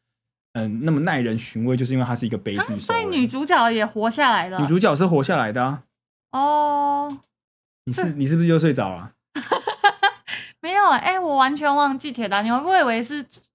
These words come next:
Speaker 2: 船沉了，然后两个都死了。
Speaker 1: 我跟你讲，他是这样子，
Speaker 2: <laughs>
Speaker 1: 船沉了，
Speaker 2: 嗯。
Speaker 1: 然后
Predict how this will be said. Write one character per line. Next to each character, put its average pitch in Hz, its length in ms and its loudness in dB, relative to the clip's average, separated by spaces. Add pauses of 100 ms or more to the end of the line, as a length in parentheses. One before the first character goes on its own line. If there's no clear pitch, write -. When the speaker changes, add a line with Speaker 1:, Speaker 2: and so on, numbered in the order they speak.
Speaker 2:
船 208 340 0
沉 190 280 -8
了， 196 140 -2
然 196 120 0
后 214 80 0
两 175 180 -8
个 170 60 -12
都 180 160 -10
死 190 220 -12
了。 104 120 -10
Speaker 1:
我 147 60 -2
跟 185 100 4
你 190 40 4
讲， 117 260 2 (220)
他 175 100 0
是 175 120 4
这 160 80 6
样 123 180 4
子， 104 220 -8 (140)
Speaker 2:
<laughs> 233 180 -6
Speaker 1:
船 175 320 4
沉 131 300 0
了， 120 380 2
Speaker 2:
嗯。 220 200 -2
Speaker 1:
然 147 60 2
后 180 240 4